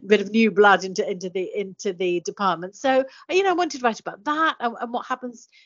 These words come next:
with, with the next challenge. I think, um, Ian Rankin's done it really well with Rebus, you know, that, that he is now older, you know, and he's not very well, and he's walking around with his little dog, and he's short of breath. And I think he's, he's done that very well, 'cause he hasn't shied away from,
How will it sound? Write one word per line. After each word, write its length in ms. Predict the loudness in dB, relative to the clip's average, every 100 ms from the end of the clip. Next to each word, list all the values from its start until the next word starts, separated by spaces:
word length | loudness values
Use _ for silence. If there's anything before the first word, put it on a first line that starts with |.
| _
with, 140 | -8 -6
with 100 | -4
the 80 | 0
next 320 | 0 0 -4
challenge. 400 | 0 2 2 -2
I 40 |
think, 360 | -4 -4 -4 -4
um, 100 | -2
Ian 220 | -2 0
Rankin's 420 | 0 -2 -2 -8 -2
done 200 | -2 -2
it 100 | -4
really 200 | -4 -2
well 260 | -2 -4
with 240 | -6 -6 -2
Rebus, 560 | -2 -2 -4 -8 -8
you 60 | -6
know, 220 | -2 -2
that, 160 | -2 -4
that 120 | -6
he 220 | -2 4
is 140 | 4 4
now 300 | 4 4 2 _ 2
older, 400 | 4 6 4 -2
you 100 | -6
know, 80 | -12
and 100 | -10
he's 200 | -10 -6
not 160 | -8 -6
very 160 | -6
well, 680 | -4 2 4 6 4 4 0 -2 -14 -4
and 80 | 0
he's 180 | 0 2
walking 340 | 0 2 0
around 280 | 4 4 4
with 100 | 2
his 60 |
little 280 | 0 -2 -4 0
dog, 440 | 4 6 6 6
and 100 | 0
he's 80 | -6
short 320 | -6 -6 -4
of 180 | -4 -4
breath. 380 | 0 0 0 -4
And 220 | -8 -8 -14 -18 -6
I 140 | -4
think 180 | -4 -4
he's, 220 | -4 -4
he's 160 | -2 -2
done 140 | 0
that 100 | 0
very 120 | 2 4
well, 140 | 4
'cause 100 | 2
he 80 | -6
hasn't 480 | -4 -2 -2 -4 -6 -14
shied 420 | -8 -2 0 2 2
away 320 | 2 2 0
from, 480 | -4 -10 -10 -14